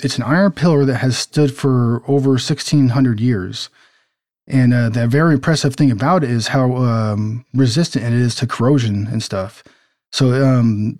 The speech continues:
the, uh, the pillar has, has, uh, very little corrosion on it. It has, like, an oxidi-, uh, oxidization layer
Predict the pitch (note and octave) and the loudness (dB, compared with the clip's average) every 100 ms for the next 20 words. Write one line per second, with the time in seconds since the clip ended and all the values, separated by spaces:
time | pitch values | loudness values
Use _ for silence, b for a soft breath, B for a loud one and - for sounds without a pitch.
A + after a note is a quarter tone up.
0 | - C3 B2+ A#2+ A2+ A2 G#2 D#2 - _ | -4 0 0 0 -2 -2 -4 -8 -16 _
1 | _ _ _ _ _ _ _ _ _ B2+ | _ _ _ _ _ _ _ _ _ -4
2 | A2+ - F#3+ F3 C#3+ C#3+ A#2+ A#2+ B2+ C3 | 0 2 4 4 2 2 0 -2 0 2
3 | B2 B2 A#2 A2 D#3+ D#3+ D#3+ D3 C#3+ D3 | 2 2 0 2 2 4 2 2 2 2
4 | A#2+ G#2+ A2+ A#2+ E3+ F#3+ F3 C#3 D3+ - | 2 0 0 0 0 0 0 0 0 0
5 | C3 B2 - C3 A2 C#3 - C3+ C3+ A#2+ | 0 0 0 -2 0 -2 0 0 2 2
6 | C3 C3+ - A#2 B2 C3 G2+ G#2+ | 0 0 0 0 2 0 0 -4